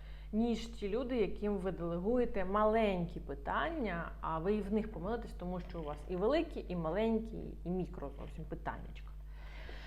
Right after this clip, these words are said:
От, е, делегуйте мікро і маленькі.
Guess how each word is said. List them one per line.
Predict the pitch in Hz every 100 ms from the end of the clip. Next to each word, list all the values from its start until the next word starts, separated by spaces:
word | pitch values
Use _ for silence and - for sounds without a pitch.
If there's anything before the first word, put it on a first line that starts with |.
| - - -
От, | 302 311 -
е, | 294 302 285
делегуйте | 262 214 277 359 339 269 214
мікро | 214 302 - 247 208 196
і | 202 220 214 208
маленькі. | 208 220 196 156 147 - 147